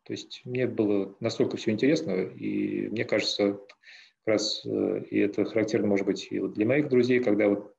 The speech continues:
мы летаем, как правило, двумя экипажами, то есть один корабль прилетел, потом второй прилетел, нас трое плюс трое. Получается,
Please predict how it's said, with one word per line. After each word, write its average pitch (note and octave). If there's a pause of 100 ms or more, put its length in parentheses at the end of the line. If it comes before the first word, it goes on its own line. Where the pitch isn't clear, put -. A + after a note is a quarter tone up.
(140)
мы C#3
летаем, B2+
как A2
правило, A#2 (580)
двумя A#2+
экипажами, B2+
то -
есть -
один C3+
корабль D3+
прилетел, C3+
потом G2
второй C3
прилетел, C3 (340)
нас A#2+
трое F#3
плюс C3+
трое. F#2+ (140)
Получается, A#2+